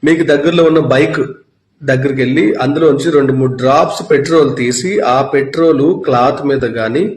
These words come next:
కాటన్ మీద గానీ వేసి ఇలా ముక్కు దగ్గర పెట్టాలి. ఆ యొక్క ఘాటుకి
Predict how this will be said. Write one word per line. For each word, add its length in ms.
కాటన్ 360
మీద 180
గానీ 240
వేసి 680
ఇలా 180
ముక్కు 280
దగ్గర 240
పెట్టాలి. 500
ఆ 380
యొక్క 420
ఘాటుకి 920